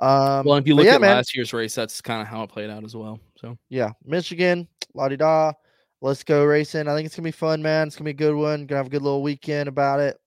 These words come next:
Speaker 1: It's gonna be fun. I mean, I'm gonna enjoy sitting around Sunday watching this race and my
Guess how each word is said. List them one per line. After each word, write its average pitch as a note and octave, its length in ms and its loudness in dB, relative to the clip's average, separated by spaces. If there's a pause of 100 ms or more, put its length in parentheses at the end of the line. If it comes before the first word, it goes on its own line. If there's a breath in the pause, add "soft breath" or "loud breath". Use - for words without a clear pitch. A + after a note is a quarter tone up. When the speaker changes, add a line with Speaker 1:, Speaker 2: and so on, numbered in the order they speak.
(400)
Speaker 1:
It's C3 320 -18
gonna D#3 100 -14
be D3+ 40 -10
fun. D3 260 -12 (600 soft breath)
I C3 80 -2
mean, C#3+ 220 0
I'm D3 140 0
gonna G#3 120 2
enjoy D#3+ 460 4
sitting D3 280 -6
around C#3+ 300 0
Sunday C#3 380 0
watching C3+ 300 0
this B2+ 180 -10
race C3+ 320 -4 (360 soft breath)
and C3+ 100 -8
my C3 120 -2